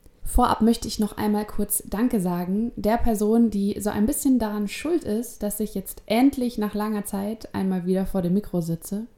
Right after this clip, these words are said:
Und zwar ist das eine Studierende, die ein Seminar von mir besucht hat. Und es ging in dem Seminar um Beratung und auch hier in dem Podcast habe ich schon viele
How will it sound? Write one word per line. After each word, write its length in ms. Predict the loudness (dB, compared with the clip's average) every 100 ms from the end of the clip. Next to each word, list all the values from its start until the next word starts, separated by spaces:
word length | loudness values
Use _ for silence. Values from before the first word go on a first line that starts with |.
| _ -20 -20 -20 -20 -2
Und 160 | 0
zwar 380 | 2 2 2 2
ist 180 | -2 -2
das 180 | -4 -2
eine 520 | 0 2 2 0 -2
Studierende, 760 | -4 -2 4 4 6 4 2 -2 -8 -20 -20 -20 _ -20 -6
die 380 | 0 4 4 2 -4 _ _
ein 360 | -2 2 4 6
Seminar 460 | 6 6 6 4 2
von 200 | 4 4
mir 100 | 4
besucht 420 | 2 0 -2 -4
hat. 280 | -4 -8 -14 -14 -16 _ -20 -20 -20 _
Und 480 | 0 2 2 0 -2 -10 -16 _
es 120 | -4
ging 180 | 4 4
in 60 | 6
dem 280 | 4 4
Seminar 460 | 6 6 6 6 2
um 100 | 2
Beratung 680 | 2 0 -2 2 4 4 2
und 220 | 0 0
auch 140 | -4
hier 320 | -2 2 4
in 80 | 4
dem 120 | 2
Podcast 520 | 2 0 -2 -6 -6 -6
habe 220 | -4 -4
ich 160 | -8
schon 160 | -4 -6
viele 420 | -2 2 2 2